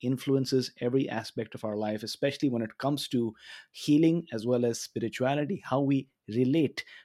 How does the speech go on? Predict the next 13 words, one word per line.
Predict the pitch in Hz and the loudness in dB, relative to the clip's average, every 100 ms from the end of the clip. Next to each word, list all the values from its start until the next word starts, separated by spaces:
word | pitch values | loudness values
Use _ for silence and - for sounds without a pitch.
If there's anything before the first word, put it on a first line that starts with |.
| - | -8
to | 107 | -6
the | 104 | -4
universe | 113 151 165 165 - - - _ | -2 0 -2 -4 -12 -12 -20 _
and | 92 101 101 | -10 -6 -6
the | 110 | -4
rest | 113 - | -4 -4
of | 104 | -4
the | 101 | -2
world | 101 101 104 _ - | 0 0 -4 _ -8
around | 98 104 117 131 | -6 -2 0 0
us. | 87 82 - - - - _ - | -2 -6 -12 -14 -20 -20 _ -4
And | 127 | 0
to | 147 139 | 4 4